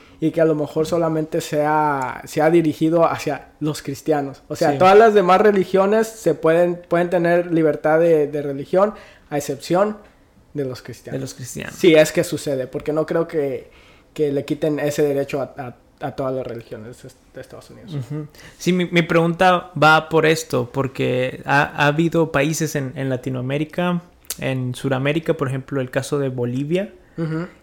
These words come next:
Speaker 2: que ahí fue bajo el gobierno, creo que de, del presidente Evo Morales, mm, mm, este, un presidente de izquierda,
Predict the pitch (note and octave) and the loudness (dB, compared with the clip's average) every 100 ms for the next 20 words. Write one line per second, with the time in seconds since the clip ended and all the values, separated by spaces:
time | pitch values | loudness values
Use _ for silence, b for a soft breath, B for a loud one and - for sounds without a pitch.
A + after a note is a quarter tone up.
0 | _ C#3 C3 B2+ B2 C3+ C3+ C3+ D3 - | _ 0 2 2 0 0 0 0 -2 -6
1 | - C#3 C3+ C#3 C#3 C3 B2+ A#2+ - C3+ | -4 0 2 2 0 0 -2 -4 -8 -14
2 | C#3+ C#3+ A#2+ C3+ C3+ B2+ C3+ D3+ D#3+ E3+ | -6 -4 -2 0 0 0 2 2 2 2
3 | D#3 D3+ D3 D#3+ C#3+ C3 B2 D#3+ C3+ C3 | 0 -2 -6 -4 -4 -2 -4 -6 -10 -10
4 | B2+ B2+ B2+ C3+ C3 D3+ D3 D3+ C3+ C3+ | -10 -10 -8 -6 -2 0 0 -2 -4 -4
5 | D#3+ G#3 G#3+ - B B B B - C3+ | -4 -6 -8 -16 B B B B -6 -2
6 | C3+ C3+ C#3+ C3+ C3+ C3+ C3+ - - C3 | -2 -4 -4 -4 -4 -6 -10 -12 -8 -8
7 | - - B2+ B2+ B2 B2+ B2 A#2+ A#2+ D3+ | -8 -4 -2 -2 -2 -4 -6 -6 -8 -12
8 | - C3+ C3 C#3 C#3+ C3+ D3 B2 - C#3+ | -10 -6 -4 -2 -2 -2 -2 -4 -2 2
9 | C#3 D#3 F3 F3+ | 2 2 -2 -4